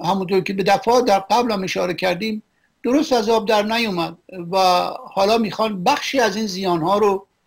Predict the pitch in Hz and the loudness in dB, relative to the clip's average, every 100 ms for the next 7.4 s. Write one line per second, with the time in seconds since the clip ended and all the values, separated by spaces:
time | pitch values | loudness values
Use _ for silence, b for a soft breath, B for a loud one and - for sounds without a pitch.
0 | _ _ 220 233 240 302 311 233 175 185 | _ _ 0 2 4 2 2 -2 -6 -12
1 | - - 208 208 175 196 233 233 220 214 | -10 -2 -2 -4 -10 -8 -6 0 0 2
2 | 190 175 190 202 220 220 208 - 220 208 | 0 0 -4 -4 -2 -2 -4 -2 0 0
3 | 208 b b b - 208 196 208 233 226 | -2 b b b -6 -2 0 4 2 2
4 | 220 208 190 196 190 196 214 214 196 - | -4 -4 -4 -4 -2 0 -2 -2 -4 0
5 | 180 165 208 220 196 185 202 185 190 185 | 0 2 0 2 2 2 0 0 2 2
6 | - 175 - 185 202 196 180 190 190 208 | -2 -8 -2 0 0 0 0 2 2 0
7 | 196 185 180 180 | 0 0 -2 -6